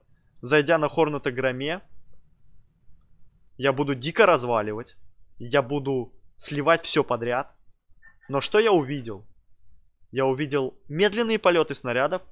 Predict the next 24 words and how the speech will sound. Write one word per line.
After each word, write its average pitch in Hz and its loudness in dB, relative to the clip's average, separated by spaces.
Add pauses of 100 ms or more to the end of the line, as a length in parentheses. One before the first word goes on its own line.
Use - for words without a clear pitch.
(200)
не 170 -2
такой 143 0
большой 123 -6
урон 131 -6 (360)
и 151 -6
просто 147 0 (760)
нереальнейшее, 160 4 (160)
большое 151 6
количество 123 -6
резистов 120 -8
от 120 -8
Грома, 123 2 (340)
который, 156 2
по - -6
сути, 202 0 (380)
сейчас - 2 (360)
не 160 0
является 131 0
доминирующей 120 -8
пушкой 123 -10
в 117 -6
игре 120 -4
в 135 -10
матчмейкинге. 113 -14